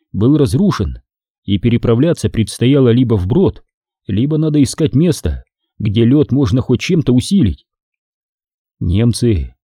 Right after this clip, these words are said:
открыли по нам артиллерийский огонь. Снаряды рвались, не долетая до места,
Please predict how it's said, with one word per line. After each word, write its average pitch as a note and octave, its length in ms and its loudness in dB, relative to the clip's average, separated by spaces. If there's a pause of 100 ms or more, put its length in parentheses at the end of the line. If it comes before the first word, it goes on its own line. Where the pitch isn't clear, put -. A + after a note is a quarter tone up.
(140)
открыли A#2+ 480 0
по A2+ 160 0
нам B2+ 220 2
артиллерийский A#2+ 680 0
огонь. G#2+ 440 0 (800)
Снаряды A2+ 560 0
рвались, A#2 560 0 (280)
не G#2+ 160 0
долетая B2 480 0
до A2+ 100 0
места, A#2+ 480 0